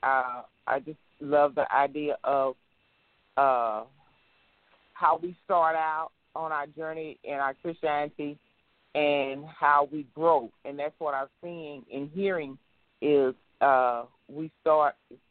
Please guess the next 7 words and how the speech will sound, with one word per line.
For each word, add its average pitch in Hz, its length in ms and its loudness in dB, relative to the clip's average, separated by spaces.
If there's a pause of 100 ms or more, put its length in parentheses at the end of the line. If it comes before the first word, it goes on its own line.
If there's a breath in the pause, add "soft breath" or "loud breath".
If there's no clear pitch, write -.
(520)
at 143 160 0 (140)
being 165 240 -4
encouraged 175 500 -6 (540)
in 160 160 -6
your 147 160 -4 (100)
start 180 400 4 (100)
and 151 420 -6